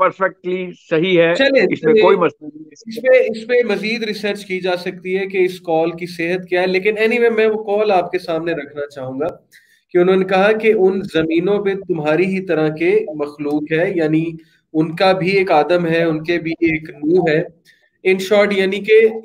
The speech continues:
Speaker 2: इससे ये मुराद नहीं है कि literally उनके हमारी तरह के नूह है, इससे मुराद ये कि उनके भी नसीहत करने वाले आए हैं,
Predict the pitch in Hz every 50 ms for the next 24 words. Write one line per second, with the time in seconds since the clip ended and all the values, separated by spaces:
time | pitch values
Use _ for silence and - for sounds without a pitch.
0 | 202 202 196 - - 233 226 226 226 233 233 233 220 214 220 220 247 269 262 262
1 | 233 190 170 180 220 254 247 - 254 277 262 247 247 226 214 190 185 185 220 214
2 | 220 214 190 175 165 165 170 180 208 202 202 185 175 175 175 175 175 156 147 147
3 | 147 156 170 175 170 175 - 180 175 170 165 165 165 165 165 185 196 196 202 185
4 | 165 165 165 - 196 190 185 202 214 185 165 156 - - 175 180 190 185 190 -
5 | 165 147 147 147 147 143 143 135 139 139 127 113 110 110 107 - _